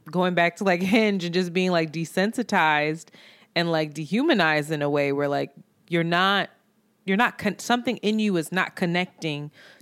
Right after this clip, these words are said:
to the other human beings around you, like, the lives. And to see those sneakers and have that, have that visual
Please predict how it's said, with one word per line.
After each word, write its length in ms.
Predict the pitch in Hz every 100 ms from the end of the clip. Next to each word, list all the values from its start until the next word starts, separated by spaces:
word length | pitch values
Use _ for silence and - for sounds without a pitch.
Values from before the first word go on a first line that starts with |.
| -
to 200 | 196 175
the 160 | 170
other 240 | 160 170 160
human 760 | - - 233 233 220 190 175
beings 800 | 147 170 208 196 151 143 139 139 -
around 580 | 147 143 160 190 196
you, 200 | 143 123
like, 240 | 117 135 139
the 100 | 151
lives. 1000 | 139 135 151 202 123 65 73 - - - - - - - -
And 180 | 175 175
to 120 | 196
see 320 | - - 226
those 280 | 226 208 196
sneakers 640 | - - 202 190 165 147
and 140 | 151 147
have 380 | 165 160 151 147
that, 500 | 147 143 135 - _ _ _ _ _ _ _ _ _ _ _ - _
have 320 | - 175 160
that 240 | 165 156 -
visual 840 | 147 180 165 180 147 139 - 147